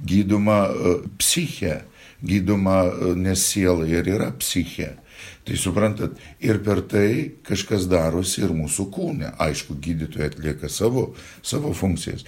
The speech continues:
bet tuo aš noriu pasakyti, kad nemažai yra, ir jūs tikrai sutikote tokių žmonių, kurie, kai pirmą kartą atėjo į centrą, jie buvo sukaustyti baimės, o paskiau,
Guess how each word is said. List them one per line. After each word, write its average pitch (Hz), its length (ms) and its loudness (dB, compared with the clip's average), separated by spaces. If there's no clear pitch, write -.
bet 85 180 0
tuo 117 340 6
aš - 160 -2
noriu 135 220 0
pasakyti, 123 720 0
kad 92 240 0
nemažai 101 960 2
yra, 92 360 4
ir 85 220 2
jūs 107 240 0
tikrai 85 240 2
sutikote - 560 -2
tokių 90 260 0
žmonių, 87 440 0
kurie, 101 260 4
kai 95 200 2
pirmą 92 320 0
kartą 90 320 0
atėjo 90 320 2
į 82 100 -2
centrą, 92 540 0
jie 92 220 2
buvo 87 280 2
sukaustyti 85 720 -2
baimės, 82 720 0
o 101 140 -6
paskiau, 104 400 0